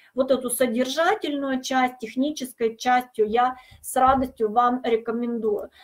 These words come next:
Ну и, конечно, друзья, я, как всегда, вас задержала, прошу прощения, <laughs> да? Вот, я, конечно, с радостью вас приглашаю на следующую нашу встречу. А, задавайте вопросы, если они у вас есть, а, я сейчас отвечу,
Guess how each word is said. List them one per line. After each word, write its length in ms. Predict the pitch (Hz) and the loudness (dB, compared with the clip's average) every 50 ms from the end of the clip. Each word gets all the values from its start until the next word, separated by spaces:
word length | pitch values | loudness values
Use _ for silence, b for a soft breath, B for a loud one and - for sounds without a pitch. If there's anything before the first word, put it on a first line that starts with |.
| B B B | B B B
Ну 180 | - 294 330 330 | 2 2 2 2
и, 40 | |
конечно, 540 | 330 339 339 359 392 440 427 - 349 311 294 | 2 2 2 2 2 0 -2 0 0 0 2
друзья, 520 | 269 277 277 269 247 247 240 277 277 269 247 | 2 2 0 0 0 2 4 6 6 6 6
я, 280 | 233 220 240 247 233 | 4 2 2 0 0
как 160 | - - 220 | -2 -6 -12
всегда, 320 | - - - 233 214 233 226 | -14 -14 -8 -2 -2 0 0
вас 200 | 214 214 208 208 | 0 -4 -6 -6
задержала, 540 | 220 214 214 240 240 254 311 370 415 403 277 | -6 -4 -2 -2 0 2 2 4 4 4 2
прошу 320 | - - 208 - - 208 | 0 -2 -8 -8 -8 -8
прощения, 580 | - - 254 - - - 262 254 269 262 262 269 | -8 -6 -8 -4 2 4 6 8 8 10 10 10
<laughs> 800 | 285 285 302 - - - 403 - - 571 - 453 - - _ - | 10 8 8 8 6 4 2 2 0 -4 -6 -8 -12 -14 _ -4
да? 120 | 240 247 | -2 0
Вот, 240 | 240 247 247 233 226 | 0 0 0 0 2
я, 180 | 233 285 311 | 4 4 4
конечно, 440 | 311 311 302 302 330 359 - 359 285 | 6 4 4 4 2 0 -2 -4 -4
с 80 | 262 - | -4 0
радостью 520 | 269 269 269 269 240 233 226 - - 226 | 4 6 6 6 4 2 -4 -6 -6 0
вас 220 | 220 240 247 240 - | 2 2 2 2 -2
приглашаю 720 | - 226 226 226 247 247 - - - 254 247 233 220 220 | -8 -12 -8 -6 -6 -6 -6 -2 0 2 2 4 2 2
на 120 | 226 240 240 | 0 -2 -4
следующую 600 | 240 - 233 214 208 202 220 220 - 269 277 285 | -2 0 0 0 0 -2 -4 -8 -6 -4 -4 -2
нашу 340 | 294 311 320 311 - 311 302 | -2 -2 -2 -4 -6 -10 -14
встречу. 720 | - - - - 302 302 302 302 294 - - 302 330 - B B B B B B B B B - | -16 -16 -12 -8 -4 -4 -4 -4 -4 -4 -6 -8 -8 -10 B B B B B B B B B -4
А, 280 | - 240 233 240 240 | 0 2 4 4 2
задавайте 520 | 240 254 254 277 285 302 330 330 320 - 254 | 2 4 6 6 8 10 8 8 6 4 2
вопросы, 600 | 254 277 262 - 277 302 302 302 294 294 - 240 | 2 2 2 2 2 4 6 6 4 4 0 -2
если 320 | 240 254 262 254 - 254 | -2 -2 -2 -2 0 2
они 260 | 247 254 262 262 269 | 4 4 4 2 2
у 140 | 269 269 262 | 2 0 0
вас 260 | 247 277 269 262 - | 0 0 -2 -2 -4
есть, 520 | - 240 240 262 277 262 240 - - - - | -8 -6 -4 -2 -2 -2 -2 -4 -6 -8 -4
а, 140 | - 220 226 | -2 0 0
я 200 | 226 226 269 269 | 2 2 2 0
сейчас 400 | 262 - 233 - - 240 240 - | 0 -2 -8 -8 -8 -6 -4 -4
отвечу, 760 | 254 254 - 254 285 349 403 440 440 - - 254 220 214 B | -6 -6 -6 -4 -2 0 2 2 0 0 0 0 0 0 B